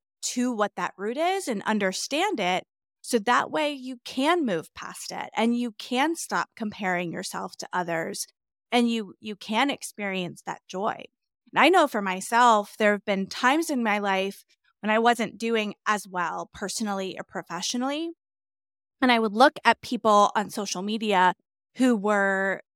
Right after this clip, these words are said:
talking about their new business or their new venture or showing themselves traveling. And I would look at them and be like, they're not that great. Why are they promoting themselves, right? Like, I, I'd have that, like,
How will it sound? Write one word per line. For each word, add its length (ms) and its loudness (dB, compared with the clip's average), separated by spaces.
talking 420 0
about 260 2
their 160 8
new 180 4
business 640 0
or 80 0
their 180 -4
new 200 -4
venture 460 2
or 360 4
showing 380 2
themselves 420 0
traveling. 580 0
And 100 -2
I 60 0
would 100 -4
look 140 -4
at 100 -6
them 120 0
and 140 -4
be 160 -6
like, 320 -2
they're 140 2
not 220 0
that 240 -4
great. 340 -8
Why 300 4
are 140 0
they 200 2
promoting 480 -6
themselves, 600 -10
right? 160 6
Like, 140 4
I, 180 4
I'd 200 0
have 360 0
that, 260 0
like, 420 -2